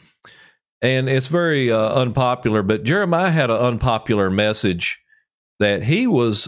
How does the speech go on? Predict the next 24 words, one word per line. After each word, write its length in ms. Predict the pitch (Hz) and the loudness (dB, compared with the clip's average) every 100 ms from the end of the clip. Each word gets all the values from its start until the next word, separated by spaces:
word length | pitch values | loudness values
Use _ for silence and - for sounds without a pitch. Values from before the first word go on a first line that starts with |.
| - | -4
had 280 | 113 127 104 | -2 0 0
to 100 | 117 | -2
share 440 | 101 123 110 110 143 | -2 0 0 0 0
with 180 | 110 | -2
the 80 | - | -2
people. 420 | - 123 110 139 | -2 -2 -2 -2
You, 300 | 139 113 98 - | 0 0 -2 -4
not 240 | 110 135 120 | -2 0 0
always 640 | 131 151 139 120 110 101 | 0 0 0 0 0 -2
was 140 | 101 95 | -4 0
God's 340 | 110 107 98 | 0 0 -2
prophet 480 | - 113 110 107 98 | -2 0 0 0 -2
able 320 | 104 110 101 | 0 0 0
to 100 | 95 | 0
give 420 | 92 104 107 101 95 | 0 0 0 0 0
a 80 | |
message 520 | 92 104 107 - 95 101 | 0 0 0 0 -2 -2
that 200 | 92 98 | -2 0
everybody 540 | 104 101 98 98 92 | 0 0 0 0 0
was, 480 | 92 92 92 90 - _ _ _ _ _ _ _ _ | 0 0 0 -2 -8 _ _ _ _ _ _ _ _
uh, 200 | 90 82 | -4 0
like 280 | 104 110 113 | 0 0 -2
to 100 | 101 | -2
hear. 500 | 117 151 113 117 143 | 0 0 0 -2 -4